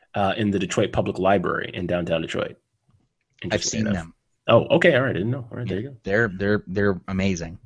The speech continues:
Speaker 1: They are quite
Speaker 2: They're,
Speaker 1: fantastic.
Speaker 2: they're amazing. Um, but it, it's one of those things where if you, if you understand, um,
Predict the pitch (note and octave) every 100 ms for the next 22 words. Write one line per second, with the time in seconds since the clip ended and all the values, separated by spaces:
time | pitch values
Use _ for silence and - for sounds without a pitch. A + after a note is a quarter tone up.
0 | - A2+ A2 G2 F#2+ G2 - A2 G#2 G2+
1 | F#2 E2+ - - - G2+ F2+ F2 F2+ F3
2 | F3 E2 E2 E2+ - C3+ A#2 G#2 F#2+ -
3 | - - - - A2+ A#2+ A2 - A2 -
4 | C3 A2+ B2 D3 E3+ C3+ A2+ - G#2+ G#2
5 | G#2 G#2+ G2+ G#2 A2+ - - A#2+ A#2+ A#2+
6 | A2+ A2 G2+ _ C3+ C3+ D#3+ E3 C3 F3+
7 | G3 C3 - - D#3 G3 F#2+ F2 F#2 -
8 | _ _ _ _ _ - A#2 G#2 G2+